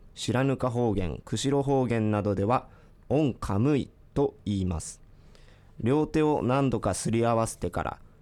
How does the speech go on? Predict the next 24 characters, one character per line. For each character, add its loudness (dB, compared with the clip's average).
手 -2
の 2
ひ -2
ら 2
を 0
上 2
に 2
向 0
け 0
て -2
静 -2
か 0
に 0
上 2
下 0
さ -4
せ 0
る -2
と -2
い 0
う 0
動 0
作 -2
は 0